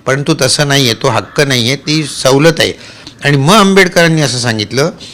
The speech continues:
की अधिकार जो आहे, सवलत ही अधिकारापेक्षा जास्त मोठी असू शकत नाही आणि म्हणून रिझर्वेशन पन्नास टक्केहून जास्त देता येणार नाही.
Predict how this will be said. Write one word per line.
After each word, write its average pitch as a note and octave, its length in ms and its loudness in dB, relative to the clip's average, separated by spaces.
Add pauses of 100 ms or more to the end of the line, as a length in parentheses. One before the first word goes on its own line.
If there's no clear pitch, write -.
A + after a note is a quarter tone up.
(260)
की D#3+ 180 2 (220)
अधिकार D3 460 4
जो F#3+ 120 4
आहे, C#3+ 340 2 (720)
सवलत D3+ 440 6
ही G3+ 300 0
अधिकारापेक्षा F#3+ 840 2
जास्त F3+ 320 2
मोठी E3 320 0
असू D#3 240 2
शकत C3+ 400 -4
नाही A#2+ 180 -2
आणि C#3 200 -2
म्हणून D3 420 0 (440)
रिझर्वेशन D#3+ 640 0
पन्नास D3+ 500 -2
टक्केहून D#3 360 -2
जास्त C3+ 280 -2
देता C3 340 -2
येणार A2+ 280 0
नाही. A2 240 -2